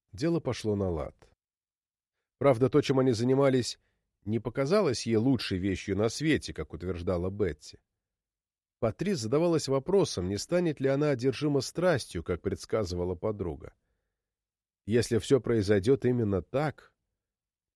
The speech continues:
она не сможет больше думать ни о чём другом. Пока всё продолжалось, её действительно больше ничего не волновало.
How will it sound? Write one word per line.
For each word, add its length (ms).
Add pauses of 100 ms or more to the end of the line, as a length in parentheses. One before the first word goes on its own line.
(200)
она 220
не 100
сможет 380
больше 340
думать 300
ни 80
о 80
чём 220
другом. 440 (1500)
Пока 260
всё 180
продолжалось, 840
её 340 (540)
действительно 680
больше 320
ничего 300
не 100
волновало. 640